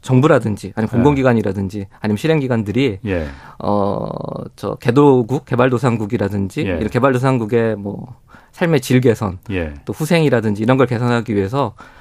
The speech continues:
Speaker 1: 뭐 국제기구라든지
Speaker 2: 예.
Speaker 1: 아니면 그 개발도상국한테 직접적으로
Speaker 2: 예.
Speaker 1: 이렇게 양어적으로 창화-, 양어적으로 제공하는 뭐 자금, 뭐
Speaker 2: 음.
Speaker 1: 흐름, 뭐 이런 걸 저희들 그 공적, 공적 개발 원조,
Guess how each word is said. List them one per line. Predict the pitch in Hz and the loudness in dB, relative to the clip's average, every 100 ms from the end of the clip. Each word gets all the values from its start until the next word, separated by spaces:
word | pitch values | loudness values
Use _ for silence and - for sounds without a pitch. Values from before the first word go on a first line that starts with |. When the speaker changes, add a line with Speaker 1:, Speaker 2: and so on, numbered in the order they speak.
| - | -18
Speaker 1:
뭐 | - 104 101 | -4 -2 0
국제기구라든지 | 123 147 151 120 113 98 95 - | -2 0 2 4 2 2 -4 -10
Speaker 2:
예. | - | -12
Speaker 1:
아니면 | 104 113 117 | -4 0 0
그 | 123 110 | 0 2
개발도상국한테 | 127 135 123 135 120 131 127 151 160 | 2 2 2 2 2 0 0 0 -2
직접적으로 | - 117 139 127 110 117 190 - 104 | -4 -2 0 0 0 0 -2 -4 -8
Speaker 2:
예. | 90 82 | -6 -2
Speaker 1:
이렇게 | 113 - 117 107 | -2 0 0 0
양어적으로 | 110 139 165 160 135 120 | 2 4 4 2 2 0
창화-, | - 160 156 147 - | 0 0 2 2 0
양어적으로 | 117 120 160 165 147 147 | 2 2 4 4 2 2
제공하는 | 131 107 123 113 151 208 - - - | 0 2 2 2 0 -2 -6 -20 -10
뭐 | 107 | -8
자금, | - 117 135 98 87 _ - | -2 2 2 0 -6 _ -6
뭐 | 104 | -2
Speaker 2:
음. | |
Speaker 1:
흐름, | 170 147 113 | 0 0 0
뭐 | 110 | 0
이런 | 127 156 | 4 4
걸 | 147 | 4
저희들 | 120 113 110 | 2 0 0
그 | 113 110 101 - - | -2 -2 -2 -10 -2
공적, | 127 123 127 - - _ _ | 0 2 2 0 -20 _ _
공적 | 123 113 131 | -6 -2 0
개발 | 131 123 | 2 2
원조, | 110 110 113 107 | 2 0 0 -2